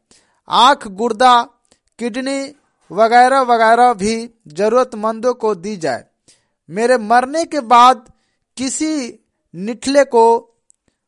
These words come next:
कोई दक्षिणा ना दी जाए और मृत्यु भोज बिल्कुल भी ना की जाए। कोई पिंडदान, तर्पण नहीं किया जाए, एकदम नहीं।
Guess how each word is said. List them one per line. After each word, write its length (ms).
कोई 360
दक्षिणा 460
ना 180
दी 180
जाए 280
और 340
मृत्यु 500
भोज 400
बिल्कुल 460
भी 180
ना 200
की 220
जाए। 280
कोई 260
पिंडदान, 680
तर्पण 460
नहीं 320
किया 300
जाए, 380
एकदम 440
नहीं। 360